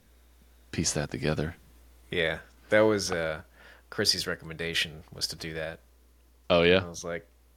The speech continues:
Speaker 1: I mean, it's fun.
Speaker 2: "Let's switch it up." Yeah.
Speaker 1: Yeah, twenty-one questions. Try to
Speaker 2: Yeah.
Speaker 1: figure it out. I do feel like I'm getting worse at it. <laughs>
Speaker 2: I don't.
Speaker 1: As,
Speaker 2: You
Speaker 1: as we do more of these episodes, I feel like I'm not guessing them as
Speaker 2: Oh, you
Speaker 1: quickly as I used to.
Speaker 2: There was one where you got it pretty quick.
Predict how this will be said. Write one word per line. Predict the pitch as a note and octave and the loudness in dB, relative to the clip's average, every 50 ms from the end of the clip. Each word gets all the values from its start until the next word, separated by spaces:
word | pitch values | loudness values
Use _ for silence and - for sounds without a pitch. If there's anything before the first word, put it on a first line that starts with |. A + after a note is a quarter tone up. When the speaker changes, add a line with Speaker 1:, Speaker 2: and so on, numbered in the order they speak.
| - | -10
Speaker 1:
I | - - C3+ | 0 4 6
mean, | D3 D3 | 6 6
it's | C3+ - | 6 6
fun. | - A#2+ A#2+ D3 D3+ C3+ C#3+ - | 8 8 8 8 8 4 -2 -6
Speaker 2:
"Let's | A#2 A#2 - | -6 -2 -2
switch | - - B2 - - A#2+ | 0 2 2 2 2 2
it | A#2+ | 2
up." | A#2 G#2 - - - | 0 0 0 -4 -10
Yeah. | A2+ A2 F#2+ F#2+ | -10 -6 0 6
Speaker 1:
Yeah, | F#3 C#3+ A2 | 8 8 8
twenty-one | G2 - C3+ C3+ C3+ C3 C3 A#2+ | 8 6 6 6 6 6 4 4
questions. | - C#3+ C3+ C#3 - - B2+ C#3+ - - - _ _ _ _ _ - | 8 8 8 8 6 0 -4 -4 -6 -12 -16 _ _ _ _ _ 0
Try | - C#3+ B2+ | 4 6 6
to | A2+ | 6
Speaker 2:
Yeah. | G2 | 6
Speaker 1:
figure | B2+ B2 A#2 A#2+ | 4 4 4 6
it | A#2 | 6
out. | B2 B2 C3 - - - - - - - - - - - | 8 6 6 4 2 -6 -20 -20 -20 -20 -20 -20 -8 2
I | - G2+ G#2 | 4 4 4
do | F#2+ A2+ A#2+ A#2+ A#2+ A#2+ A#2 A2+ G#2+ G#2 F#2+ - _ _ _ _ - | 6 6 6 6 8 8 8 8 8 6 4 0 _ _ _ _ -10
feel | - - G2+ F#2+ | -2 0 2 4
like | F#2 F2+ F2 - | 4 4 2 0
I'm | F2+ D2+ | -2 -6
getting | D2+ - G2+ G#2 A2+ F2 - - | -4 -4 -4 -4 -4 -6 -4 -2
worse | D#2 D#2+ F2+ - - - | -2 -2 -2 -2 -4 -4
at | - E2 - - | -4 -6 -8 -8
it. | - - _ - - - - - - - - - - - | -10 -14 _ 0 0 0 0 0 -2 -2 -2 -2 -6 -8
<laughs> | - - - - - - - - - - | -16 -18 -20 -20 -20 -20 -20 -16 -8 -2
Speaker 2:
I | - G#2+ | -2 0
don't. | A#2+ G#2 F#2 G2 G#2+ - | 0 0 0 -2 0 6
Speaker 1:
As, | - B2+ C3+ C3+ B2+ - | 6 6 6 6 2 0
Speaker 2:
You | - B2 | 4 6
Speaker 1:
as | C3 C3 B2+ | 6 6 8
we | C#3 C3+ - | 6 6 6
do | - B2+ C3+ D3 C#3+ | 6 6 6 6 6
more | C3+ C3 B2 C3 C3+ C3+ C3 | 4 6 6 8 8 8 8
of | C3 B2 | 6 6
these | B2 A#2+ A2+ G#2+ | 4 4 6 6
episodes, | A2 A2+ G#2 - - C#3 C3 A#2 B2 | 6 4 4 4 4 4 4 4 2
I | G#2+ | 0
feel | - B2+ B2+ | 0 2 4
like | B2+ A2 - | 4 4 4
I'm | A2 G2 | 2 2
not | F#2+ G#2 F#2+ D#2+ | 2 2 0 2
guessing | D#2+ G#2 G2 - G2 F#2 | 4 2 4 4 4 2
them | F2+ F2+ E2+ | 2 2 2
as | F2 - | 0 0
Speaker 2:
Oh, | G#2 | 2
you | |
Speaker 1:
quickly | G#2 F2+ E2 E2 F#2 F2 E2+ | 2 2 2 4 4 4 4
as | E2+ D#2+ E2+ | 4 4 4
I | E2 | 4
used | D#2+ D#2+ E2+ F2+ E2 - - | 4 4 4 2 2 0 -2
to. | - D2+ C#2+ D2+ D#2+ | -2 -4 -4 -4 0
Speaker 2:
There | - B2 D#3+ | 2 4 6
was | G#3 F#3+ C#3+ B2 | 6 4 4 2
one | D3 F3+ G#3 G#3 | 2 2 2 2
where | D3 A2+ | 2 0
you | G#2 G2+ | 0 0
got | F#2+ G#2 G2+ G2+ | 2 4 4 4
it | G2 - | 4 0
pretty | - G#2+ G2 F#2 | -4 -6 -6 -6
quick. | - - G2+ G2+ A2 - - | -6 -4 -4 -4 -4 -6 -12